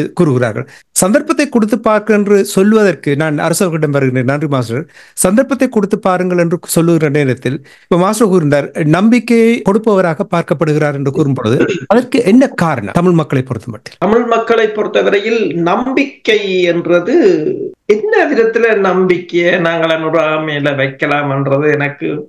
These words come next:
Speaker 2: விளங்கல. ஏனென்றால் முழுக்க முழுக்க இனவாதம். இப்ப க-, ம், மஹிந்த ராஜபக்ஷ எவ்வாறோ, ரணில் விக்ரமசிங்க எவ்வாறோ,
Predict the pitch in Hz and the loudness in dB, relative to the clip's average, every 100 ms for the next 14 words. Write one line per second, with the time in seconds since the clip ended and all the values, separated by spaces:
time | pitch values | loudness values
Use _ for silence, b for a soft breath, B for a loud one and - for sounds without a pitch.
0 | _ - 151 165 170 170 147 135 147 135 | _ -14 -6 -2 -2 -2 -4 -2 -2 0
1 | 185 185 165 165 - - _ _ _ _ | 0 0 0 -2 -8 -14 _ _ _ _
2 | - 170 - - 208 220 269 285 277 254 | -16 -16 -14 -6 0 2 2 0 0 2
3 | 226 220 - 240 233 214 185 175 - - | 2 2 0 0 2 2 0 -2 -4 -8
4 | 233 208 220 180 175 160 165 180 185 247 | 0 2 2 2 0 0 0 0 0 2
5 | 202 180 220 320 _ _ _ _ 190 214 | 2 0 -4 -8 _ _ _ _ -6 0
6 | 202 185 180 - 214 196 185 185 185 180 | 2 2 2 -2 -6 -2 2 4 4 2
7 | 180 185 190 - _ - _ 214 214 240 | 0 -2 -4 -10 _ -20 _ -2 0 0
8 | 277 269 240 233 220 - 208 185 170 147 | 2 2 2 2 0 0 -2 0 -2 -2
9 | 151 240 - _ _ _ _ _ _ _ | -6 -8 -12 _ _ _ _ _ _ _
10 | _ _ 208 220 285 240 - 240 226 220 | _ _ -2 0 0 -2 0 0 2 2
11 | 214 196 175 165 76 80 | 2 2 0 0 -2 -4